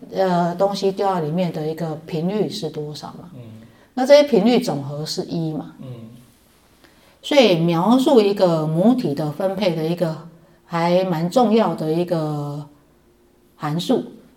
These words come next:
Speaker 1: 那个函数就叫做这个母体的密度函数。那这个密度函数呢，就会有一个，因为它描述的就是说，我现在描述我这个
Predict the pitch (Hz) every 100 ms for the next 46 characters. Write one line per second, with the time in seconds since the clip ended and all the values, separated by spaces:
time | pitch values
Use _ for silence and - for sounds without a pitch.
0 | _ _ 214 185 165 170 220 175 170 170
1 | 156 160 156 185 160 160 202 - - -
2 | - 190 196 170 139 - 131 - - -
3 | - - _ 269 269 294 277 277 254 175
4 | 165 175 226 175 156 156 - 233 220 175
5 | 135 160 190 170 165 214 262 294 294 240
6 | 180 214 262 196 220 190 214 190 220 196
7 | 190 156 156 214 180 165 185 220 175 147
8 | 151 202 185 170